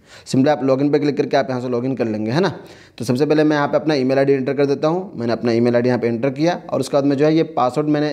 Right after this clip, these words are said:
सेव कर रखा, तो यहाँ पे बता रहा है यूज़ करने के लिए, मैंने यूज़ पे क्लिक किया, तो पासवर्ड जो ऑटोमेटिक यहाँ पे फिल हो गया। जो मैंने पासवर्ड वहाँ पे एंटर किया था वही पासवर्ड जो यहाँ पे मुझे शो कर रहा है, एबीसीडी हैश थ्री टू वन।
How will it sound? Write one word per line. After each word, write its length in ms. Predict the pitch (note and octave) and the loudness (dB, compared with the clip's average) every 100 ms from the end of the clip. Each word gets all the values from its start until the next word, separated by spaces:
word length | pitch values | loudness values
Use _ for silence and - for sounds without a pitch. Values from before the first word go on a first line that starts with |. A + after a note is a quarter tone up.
| - | -6
सेव 240 | - D#3 | -2 -2
कर 140 | D#3 C#3 | 2 0
रखा, 180 | D#3+ D3+ | 2 0
तो 100 | D3 | 0
यहाँ 120 | C3 | 0
पे 80 | C3 | -2
बता 160 | B2 | -2
रहा 100 | C3+ | 0
है 60 | C3 | 0
यूज़ 160 | C#3 - | -2 -2
करने 200 | C3+ C3 | -4 -2
के 60 | |
लिए, 80 | D#3 | -2
मैंने 180 | C3+ B2 | 0 0
यूज़ 200 | B2+ B2 | -2 -2
पे 80 | B2+ | -4
क्लिक 220 | C3 B2 | -4 -2
किया, 120 | F3+ | -4
तो 340 | - - - - | -4 -20 -16 -2
पासवर्ड 280 | B2 B2+ C3 | -2 0 0
जो 80 | C3 | 2
ऑटोमेटिक 360 | A#2+ A#2+ C3 | 0 -2 -2
यहाँ 120 | B2 | -2
पे 140 | B2+ D#3+ E3 | -2 -6 -6
फिल 160 | - A#2+ | -2 0
हो 80 | G2+ | -2
गया। 160 | G#2 - - - | -10 -14 -20 -8
जो 80 | A#2 | 0
मैंने 140 | B2+ B2+ | 0 2
पासवर्ड 280 | A#2+ C3 | 0 2
वहाँ 120 | C3+ C3 | 0 0
पे 80 | |
एंटर 240 | B2+ A#2+ C#3 | -2 -2 0
किया 140 | D3 | 0
था 80 | E3 | 2
वही 120 | D3 | 0
पासवर्ड 280 | C#3+ A#2+ A#2+ | 0 -2 -2
जो 60 | A#2+ | -4
यहाँ 140 | A#2 | -4
पे 160 | C#3+ E3 E3 D#3 | -4 -4 -8 -2
मुझे 260 | E3 F3 - | -2 -2 -6
शो 200 | - B2+ | -2 0
कर 140 | A#2+ | 0
रहा 220 | G#2+ G#2 | -2 -6
है, 180 | G2 F#2 - _ _ _ _ _ _ | -8 -12 -18 _ _ _ _ _ _
एबीसीडी 580 | A#2 B2+ C#3+ C#3+ D3 A3 - - | -2 0 2 2 2 0 -2 -4
हैश 280 | D3 E3+ - - - | 0 0 -4 -18 -6
थ्री 140 | C3+ A#2+ | 0 0
टू 120 | A2 | 0
वन। 200 | G2 A2+ | -8 -12